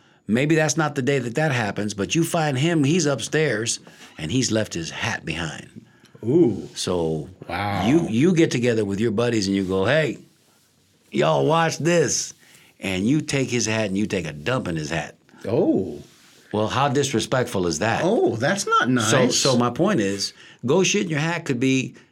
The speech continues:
Speaker 1: you go shit in your hat because you're crazy and you're, you're talking out of your,
Speaker 2: Uh-huh.
Speaker 1: you're nutty.
Speaker 2: Uh-huh.
Speaker 1: Or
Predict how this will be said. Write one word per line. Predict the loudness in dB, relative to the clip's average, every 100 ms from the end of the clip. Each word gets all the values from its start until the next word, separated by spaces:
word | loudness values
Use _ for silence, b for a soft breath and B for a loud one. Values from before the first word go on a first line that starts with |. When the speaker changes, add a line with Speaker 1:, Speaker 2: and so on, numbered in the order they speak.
| B _ _ _
Speaker 1:
you | -2 0 2
go | 2 0
shit | 0 -2
in |
your | -4
hat | -6 -6
because | -6 -4 -2
you're | -2
crazy | 0 0 0 0
and | -2
you're, | -2
you're | -4
talking | -2 -4 -2 -4
out |
of | -4
your, | -6 -4
Speaker 2:
Uh-huh. | -4 -2
Speaker 1:
you're | 0
nutty. | 2 2 0 -2 -8 -10
Speaker 2:
Uh-huh. | -2 2
Speaker 1:
Or | 2 2 -4